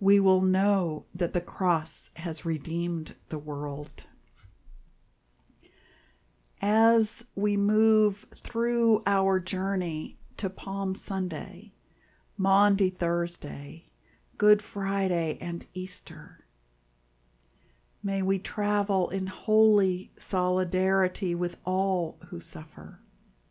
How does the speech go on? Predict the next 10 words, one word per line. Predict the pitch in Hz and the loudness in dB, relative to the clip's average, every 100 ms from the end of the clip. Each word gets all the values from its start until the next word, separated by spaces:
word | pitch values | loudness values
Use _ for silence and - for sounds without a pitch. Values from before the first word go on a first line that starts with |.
| _ _ _ _ _ _ _ _ _ - | _ _ _ _ _ _ _ _ _ -2
including | 190 185 - 214 214 196 160 160 160 - - | -2 -2 0 2 2 2 -2 -6 -10 -14 -2
our | 185 196 202 196 190 - - | 0 2 2 0 -4 -10 -10
suffering | - 202 196 202 190 185 175 - - | -6 -4 -4 -4 -4 -4 -6 -10 -8
God | 180 185 190 190 185 180 - | -2 2 2 2 0 -2 -8
who | 208 185 | -4 -2
never | 180 180 185 190 170 156 160 - _ _ - | 0 0 -2 -4 -4 -6 -10 -18 _ _ -8
looks | 170 156 - | -6 -4 -2
away | 175 165 160 151 151 151 - _ _ | -2 0 0 -2 -4 -8 -14 _ _
from | - 160 - | -10 -8 -8
us. | 147 151 - - - | -8 -10 -12 -18 -20